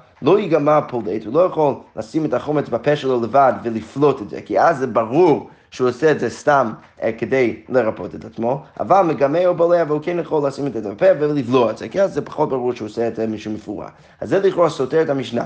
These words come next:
למה? כי במשנה משמע שהדרך היחיד שאתה יכול לשים חומץ בפה זה רק דרך... טיבול, רק אם אתה מטביל אוכל בתוך החומץ, אבל לשים את החומץ בעצמו בתוך הפה, אז ודאי שזה אסור,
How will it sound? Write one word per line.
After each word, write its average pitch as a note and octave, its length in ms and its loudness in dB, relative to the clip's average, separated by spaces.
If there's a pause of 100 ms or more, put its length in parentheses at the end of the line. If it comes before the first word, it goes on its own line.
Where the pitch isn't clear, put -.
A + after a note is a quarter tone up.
למה? A#2+ 180 -6
כי A#2 100 -10
במשנה A#2 420 0
משמע C3+ 400 -2 (240)
שהדרך E3+ 340 2
היחיד D#3 300 -2
שאתה C3 160 -4
יכול C#3 200 -2
לשים C#3+ 220 -4
חומץ D3+ 240 -2
בפה D#3+ 220 0
זה C#3+ 120 -2
רק D3+ 240 2
דרך... D3 260 2 (280)
טיבול, B2+ 460 2
רק B2+ 180 -2
אם B2+ 80 -4
אתה C#3 180 2
מטביל A#2+ 680 0
אוכל D#3 320 2
בתוך C3 280 -2
החומץ, C#3 360 0
אבל G2+ 180 -4
לשים D3 160 -6
את C#3 100 -4
החומץ C3+ 380 0
בעצמו A#2+ 500 0
בתוך A#2 280 0
הפה, A2 180 -2 (420)
אז G#2+ 200 -4
ודאי G3 280 6 (280)
שזה B2 320 2
אסור, D#3 340 2